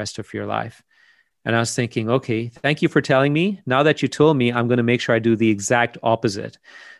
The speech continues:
Because in my mind, I had my pathway set out very clearly for me. I was doing business, commerce, and I wanted to be a businessman. I was very ambitious for my life, and I had very clear goals, uh, very clear objectives of what I wanted to do when I graduated. And I said, "Your plan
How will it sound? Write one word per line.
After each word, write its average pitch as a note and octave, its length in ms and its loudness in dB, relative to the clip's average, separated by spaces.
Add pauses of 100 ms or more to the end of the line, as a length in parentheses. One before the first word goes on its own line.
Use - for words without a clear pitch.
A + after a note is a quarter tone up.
(120)
Because C3+ 360 2
in A#2+ 100 0
my D#3 300 2
mind, B2+ 580 0 (180)
I B2+ 40 2
had B2+ 240 0
my A#2 280 2 (260)
pathway B2 480 0
set A#2+ 200 0
out A2 140 2 (140)
very A#2+ 140 4 (120)
clearly A2+ 340 2
for G#2+ 160 -8
me. G#2 220 -4
I A2 100 -2 (120)
was G2 240 -6 (200)
doing G#2+ 240 -2 (120)
business, B2+ 420 -2
commerce, B2+ 600 -2 (600)
and A#2 160 0
I C3 60 2
wanted D3+ 240 4
to D3+ 80 -2
be C#3+ 120 6
a C3+ 40 6
businessman. A#2+ 640 0
I G#2+ 80 0
was A2 120 -2
very B2+ 260 2
ambitious A2 460 -2
for C3 140 -4
my A#2+ 200 2
life, A2+ 480 0
and A2+ 140 -6
I A2 80 0
had A2+ 300 -2
very A#2+ 240 2
clear A#2+ 300 0
goals, A2 680 -2
uh, G#2+ 180 -6
very A2 260 -2
clear A#2 220 0
objectives G#2+ 440 -2
of A#2 160 -4
what A#2+ 140 2
I A#2+ 60 4
wanted A#2 280 -2
to B2 80 -4
do A#2+ 120 0
when A#2+ 80 -2
I A#2 100 2
graduated. A#2+ 580 0
And G#2 100 -2
I G#2 100 -2
said, A2+ 240 -2
"Your B2+ 220 2
plan A2+ 500 -2